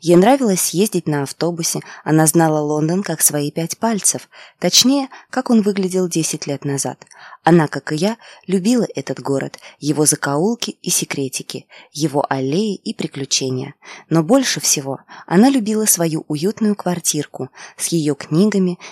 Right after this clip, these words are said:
с её радио, с маленьким пластиковым телевизором с крошечным белым выключателем, который она переносила из кухни в спальню, если нам с ней хотелось посмотреть фильм. Она была домоседом, как она мне говорила,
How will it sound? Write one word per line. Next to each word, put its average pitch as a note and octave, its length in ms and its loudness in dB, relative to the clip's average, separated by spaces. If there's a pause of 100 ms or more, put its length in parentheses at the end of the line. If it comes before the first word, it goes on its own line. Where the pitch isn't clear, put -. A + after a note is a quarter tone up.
с - 120 -2
её C#3 300 -2
радио, E3 480 -2 (220)
с - 140 0
маленьким A#3 540 4
пластиковым D#3+ 640 -2
телевизором F#3 680 0
с - 100 -2
крошечным E3 640 0
белым C#3+ 300 -2
выключателем, C3 800 -6 (240)
который C#3+ 420 -2
она D#3 280 0
переносила D3 600 -2
из - 260 -6
кухни F3+ 340 -6
в - 80 -6
спальню, C3 520 -4 (220)
если C3+ 320 -2
нам D3 220 0
с - 100 -4
ней A3+ 100 -4
хотелось D#3+ 520 -6
посмотреть C3 580 -4
фильм. A#2+ 420 -12 (500)
Она A3 220 6
была A3+ 240 2
домоседом, G#3 680 0 (280)
как D3+ 200 -4
она D3 140 2
мне C#3 180 2
говорила, D3 540 -4